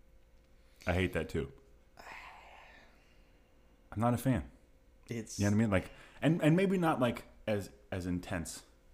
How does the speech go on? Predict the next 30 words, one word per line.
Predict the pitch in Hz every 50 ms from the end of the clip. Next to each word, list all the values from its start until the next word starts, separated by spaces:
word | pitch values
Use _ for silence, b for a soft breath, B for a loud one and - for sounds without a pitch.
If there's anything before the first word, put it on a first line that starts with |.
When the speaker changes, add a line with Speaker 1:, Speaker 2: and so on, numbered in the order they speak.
| - - - - - - - - - - _ - - - _ - _ -
Speaker 1:
as, | 90 85 76 76
like, | 85 78 85 - -
so | - - 104
if | 87 - -
we | 104
got, | 104 95 73
like, | 76 -
a | -
picture | - - 101 82 - 85
on | 80 76
the | 76 73
food | - 76 73 76 -
or | 65 73 71
if | -
it's, | - -
like, | 73 69 - b b b b b -
if | -
it's | -
shaped | - - 107 95 - 90
a |
number | 82 80 80 76 78 73
one, | 69 73 76 73 71 69 - - - -
that's | - 85 - -
fine. | - 50 - - - _ - _ - - - - -
Speaker 2:
<laughs> | - - - - - - - - -
Speaker 1:
I'm | 123 -
talking | 139 160 139 - 104
about, | 95 78
like, | 82 -
the, | - 80 71